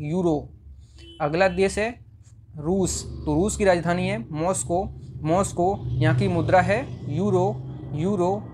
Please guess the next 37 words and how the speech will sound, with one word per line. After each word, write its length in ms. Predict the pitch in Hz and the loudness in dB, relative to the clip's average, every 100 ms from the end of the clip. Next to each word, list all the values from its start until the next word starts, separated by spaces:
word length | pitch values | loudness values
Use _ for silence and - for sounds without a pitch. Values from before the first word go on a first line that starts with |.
| - - - | -12 -10 -4
और 500 | 147 147 151 143 - - | 2 6 6 4 -4 -4
अगला 240 | 151 170 | 0 2
जो 180 | 196 208 | 2 2
है 460 | 196 233 269 - - | 2 0 -2 -12 -8
पुर्तगाल, 460 | 185 208 175 147 | -2 4 6 6
तो 300 | 131 - - | 4 -8 -10
पुर्तगाल 440 | 160 175 185 180 185 | -6 -4 0 0 2
की 100 | 196 | 2
राजधानी 460 | 185 170 175 185 | 2 2 0 0
है 440 | 185 202 247 - 147 | 0 -2 -4 -8 -2
लिस्बन, 600 | 202 202 165 170 208 - - - | -2 0 0 0 -2 -8 -10 -4
लिस्बन। 460 | 160 208 - 175 185 196 - - 151 | 0 0 2 2 2 -2 -10 -8 -4
और 80 | |
यहाँ 180 | 151 160 | 0 0
की 100 | 196 | 0
जो 100 | 180 | 0
मुद्रा 380 | 165 156 147 185 | 2 2 4 4
है 440 | 185 220 277 - | 4 0 -2 -8
ये 140 | 151 175 | -2 0
है 200 | 165 196 | 0 0
यूरो, 420 | 160 190 185 147 123 - - 143 | 0 2 2 2 -2 -8 -8 -4
मुद्रा 340 | 151 156 190 | 0 4 4
है 200 | 190 190 | 6 2
यूरो। 360 | 160 165 185 247 - - - - | 0 0 2 0 -2 -12 -12 -8
पुर्तगाल 380 | 156 180 180 | -4 2 2
की 100 | 180 | 2
राजधानी 400 | 190 175 165 185 | 2 2 2 0
है 60 | 196 | 0
लिस्बन, 680 | 180 196 165 180 220 240 - | 0 -2 0 0 -2 -8 -6
मुद्रा 260 | 151 151 180 | -2 2 4
है 200 | 202 190 | 4 0
यूरो। 640 | 165 170 165 131 - - - - | -2 0 0 -2 -8 -18 -16 -8
अगला 240 | 143 147 202 | -4 2 2
जो 100 | 202 | 2
देश 260 | 180 202 | 2 0
है 420 | 202 247 - - 160 | 0 -4 -6 -8 0
नॉर्वे, 560 | 160 170 180 151 131 | 2 4 2 0 -4